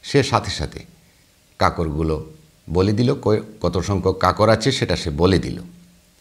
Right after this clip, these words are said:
হাজ্জাজ তখন সেগুলো ফেলে দিলেন এবং তারপর আরও এক মুঠো কাঁকর তার হাতে নিলেন। সেগুলো না গুনেই তিনি তাকে জিজ্ঞেস করলেন, "এখন আমার হাতে কয়টি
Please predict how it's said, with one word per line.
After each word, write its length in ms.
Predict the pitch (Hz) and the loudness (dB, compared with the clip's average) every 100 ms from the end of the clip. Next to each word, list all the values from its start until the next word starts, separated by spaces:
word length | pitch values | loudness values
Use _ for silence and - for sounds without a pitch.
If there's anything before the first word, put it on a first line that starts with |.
| _ _ - - - - _ _ _ _ _ | _ _ -20 -20 -20 -20 _ _ _ _ _
হাজ্জাজ 580 | - 160 170 180 147 - - - - | 2 4 6 6 6 -2 -12 -16 0
তখন 320 | - - 147 | 2 4 4
সেগুলো 380 | 139 131 120 127 | 4 4 6 4
ফেলে 320 | - 110 123 | 6 6 8
দিলেন 360 | 131 135 131 127 - - - _ _ - | 8 8 6 4 -4 -16 -20 _ _ 2
এবং 380 | 135 143 135 - | 4 4 0 4
তারপর 400 | 143 139 143 135 | 4 4 2 4
আরও 320 | 110 143 165 | 4 4 4
এক 240 | 120 117 - | 2 0 0
মুঠো 280 | 95 90 80 | -2 0 -2
কাঁকর 580 | - 76 - 90 110 - - - - - | 2 0 0 0 0 -2 -14 -20 -14 -2
তার 220 | 80 69 | -2 -2
হাতে 400 | 65 85 82 107 | -4 -2 2 4
নিলেন। 320 | 110 123 135 - - - | 4 4 2 0 -14 -16
সেগুলো 420 | - 139 139 156 | -2 2 6 6
না 300 | 143 127 131 | 8 8 6
গুনেই 360 | 113 101 113 143 | 6 4 4 4
তিনি 400 | 131 95 87 87 - - - - _ _ | 2 0 0 -2 -10 -16 -20 -20 _ _
তাকে 220 | 92 87 | -2 0
জিজ্ঞেস 380 | 76 90 82 110 | 0 0 2 0
করলেন, 340 | - 78 65 58 - - _ _ - | 2 0 0 -6 -14 -20 _ _ 2
"এখন 300 | 156 175 180 | 4 4 4
আমার 200 | 120 80 | 4 4
হাতে 300 | 73 76 73 | 0 -4 -4
কয়টি 380 | - 76 - 67 | -4 -4 -4 -10